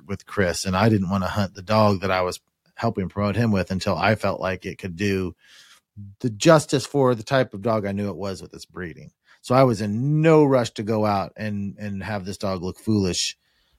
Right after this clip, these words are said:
um, on video. But I, I, I just, I, I wanted to do it when she was ready, really ready to do it. And, and a lot of times hunting habits can be, bad hunting habits can be really hard to break.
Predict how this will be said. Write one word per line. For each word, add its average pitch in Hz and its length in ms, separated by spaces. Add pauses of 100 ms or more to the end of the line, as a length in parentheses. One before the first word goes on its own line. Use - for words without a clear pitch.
(200)
um, 82 240 (140)
on 92 240
video. 95 500
But 90 220 (280)
I, 131 380 (100)
I, 123 140
I 165 60
just, 135 340 (260)
I, 107 140
I 113 180
wanted 123 460 (540)
to - 100
do 110 280
it - 100
when 101 260
she 101 240
was 90 220
ready, 98 580 (380)
really 147 680
ready 107 360
to - 120
do 98 300
it. 82 180
And, 101 180
and 95 140
a 107 100
lot 123 280
of 123 80
times 127 500
hunting 120 360
habits 98 500
can 92 240
be, 82 100
bad 135 320
hunting 110 300
habits 87 320
can - 160
be 85 120 (380)
really 110 300
hard - 240
to - 60
break. - 360